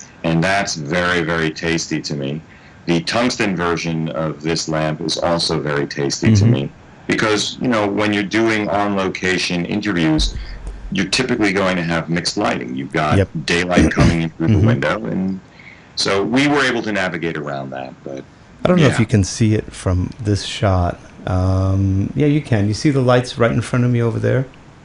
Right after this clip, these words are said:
Speaker 1: Mm-hmm.
Speaker 2: Those small ones, those are the blenders, the Lowell blenders. And they do just that. They've got, they can go from thirty-two hundred to, I think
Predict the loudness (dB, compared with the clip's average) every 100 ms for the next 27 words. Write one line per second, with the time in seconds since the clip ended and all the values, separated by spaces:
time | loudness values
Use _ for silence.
0 | -20 -12 -6 -4 -4 -8 -4 0 0 2
1 | 4 6 6 6 6 6 4 6 6 6
2 | 4 0 -2 0 4 4 4 2 -2 2
3 | 4 6 4 0 -2 -10 -20 -20 -20 -20
4 | -20 -20 -20 -20 -12 2 4 6 6 6
5 | 8 6 6 4 4 4 6 6 6 2
6 | 2 4 4 4 -4 0 2 4 4 2
7 | 2 0 0 -2 -8 -20 -20 -4 2 4
8 | 4 4 4 6 4 2 0 0 2 0
9 | 0